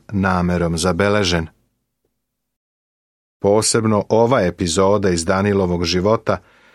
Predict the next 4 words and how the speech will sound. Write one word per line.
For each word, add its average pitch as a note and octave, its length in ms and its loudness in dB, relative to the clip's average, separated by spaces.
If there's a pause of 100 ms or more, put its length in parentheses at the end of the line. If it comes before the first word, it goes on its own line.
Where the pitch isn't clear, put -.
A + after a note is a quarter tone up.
(280)
jeste D#3+ 460 0
ilustracija C#3 920 2
Božje G2 500 0
sile G#2+ 480 0